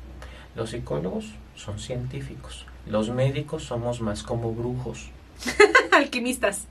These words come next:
Speaker 1: Ajá, porque a nosotros nos interesa que la gente se cure de su dolor, de su
Speaker 2: Sí.
Speaker 1: malestar. Entonces, a veces podemos no ser tan científicos, podemos entrar en el furor curandis, porque lo que nos interesa en muchos casos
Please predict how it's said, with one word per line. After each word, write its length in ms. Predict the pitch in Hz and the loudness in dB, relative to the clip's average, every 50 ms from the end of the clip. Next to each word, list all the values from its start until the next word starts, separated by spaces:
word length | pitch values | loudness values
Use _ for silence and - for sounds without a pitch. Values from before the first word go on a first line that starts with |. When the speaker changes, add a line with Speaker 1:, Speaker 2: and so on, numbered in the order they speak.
| - - | -10 -6
Speaker 1:
Ajá, 420 | 208 - - - 120 123 127 127 - | -6 -4 0 4 6 6 6 6 2
porque 280 | - 104 - 269 - - - | 0 2 4 4 4 6 6
a 80 | 370 | 6
nosotros 420 | - 120 120 120 139 135 - 143 139 | 6 6 4 2 0 0 0 0 2
nos 160 | 135 123 - | 2 2 2
interesa 480 | 120 107 107 - - 113 117 - 123 120 | 0 -4 -2 -2 -2 -2 -2 -2 -4 -4
que 100 | 117 104 | -4 -2
la 120 | 98 - | -4 -4
gente 400 | - - 113 110 107 117 117 113 - | -4 -4 -6 -4 -2 -2 -4 -4 -4
se 200 | - - 117 - | -10 -10 -10 -10
cure 400 | - - - 131 135 131 127 127 - | -8 -8 -6 -4 -4 -4 -4 -4 -6
de 60 | - - | -8 -10
su 180 | - - 110 | -8 -6 -2
dolor, 280 | 110 120 127 135 160 165 - - - - - - - - | 0 2 2 2 2 -2 -4 -8 -12 -16 -16 -16 -14 -12
de 80 | - | -12
su 120 | - - - | -10 -4 0
Speaker 2:
Sí. 80 | 208 196 | 2 2
Speaker 1:
malestar. 380 | 185 170 170 185 180 156 151 - - - - - - - - | 4 2 2 0 2 0 0 0 -2 -12 -14 -14 -10 -6 -2
Entonces, 300 | 175 165 226 233 233 226 | 2 6 6 6 8 8
a 60 | 208 | 6
veces 260 | 202 202 196 208 196 | 6 6 4 4 0
podemos 460 | 185 - 156 151 160 165 170 170 156 | 2 4 4 4 4 2 0 0 0
no 240 | 156 156 156 165 165 | 0 2 4 4 2
ser 220 | - - 156 147 - | 2 2 0 0 4
tan 180 | 131 123 120 | 4 4 4
científicos, 800 | 120 - 123 120 120 120 131 139 139 135 123 127 - - - - - | 2 0 -2 -2 -2 -2 -2 -4 -4 -4 -6 -8 -8 -10 -10 -10 -10
podemos 360 | - 123 123 131 127 127 - | -10 -6 -6 -4 -4 -4 -4
entrar 220 | 120 113 120 127 127 | -4 0 2 2 4
en 100 | 127 117 | 4 2
el 80 | 104 | 2
furor 340 | 101 - 117 110 113 120 113 | 0 0 0 2 2 2 0
curandis, 460 | - - 104 120 117 110 107 107 - | -2 -2 0 2 2 2 0 -4 -6
porque 300 | - - 113 107 - 107 | -8 -8 -6 -2 0 0
lo 80 | 104 101 | 0 0
que 100 | - 110 | 0 -2
nos 160 | 98 95 - | -4 -4 -6
interesa 440 | 107 101 - 107 - - - - 151 | -6 -6 -4 -2 -2 -2 0 0 -2
en 60 | 147 151 | -2 -4
muchos 220 | 151 - - - | -4 -6 -6 -4
casos 360 | - 139 131 131 - - - | 0 0 0 0 -2 -6 -8